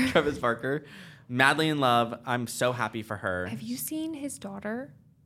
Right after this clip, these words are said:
Speaker 1: No.
Speaker 2: on TikTok?
Speaker 1: No.
Speaker 2: Alabama?
Speaker 1: No.
Speaker 2: I don't know how old she is. I don't think she's eighteen. But there was a blind item that,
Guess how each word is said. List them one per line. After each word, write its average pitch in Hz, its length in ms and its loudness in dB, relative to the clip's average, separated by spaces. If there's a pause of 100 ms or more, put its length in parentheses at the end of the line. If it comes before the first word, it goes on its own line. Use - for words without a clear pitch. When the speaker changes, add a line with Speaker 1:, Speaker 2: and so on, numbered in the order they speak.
Speaker 1:
No. - 60 -20 (200)
Speaker 2:
on 208 120 -4
TikTok? 220 520 -8 (300)
Speaker 1:
No. 208 60 -4
Speaker 2:
Alabama? 208 500 -4 (400)
Speaker 1:
No. 131 80 -14 (800)
Speaker 2:
I 247 100 -10
don't 403 120 -14
know 311 60 -8
how 226 140 -14
old 208 180 -12
she - 140 -12
is. - 360 -18
I 240 40 -12
don't 381 240 -12
think 277 200 -4
she's 214 220 -4
eighteen. 196 600 -8 (560)
But 214 100 -16
there 220 100 -4
was 240 140 -6
a 226 40 -4
blind 214 460 -4
item 214 580 -8 (180)
that, - 520 -12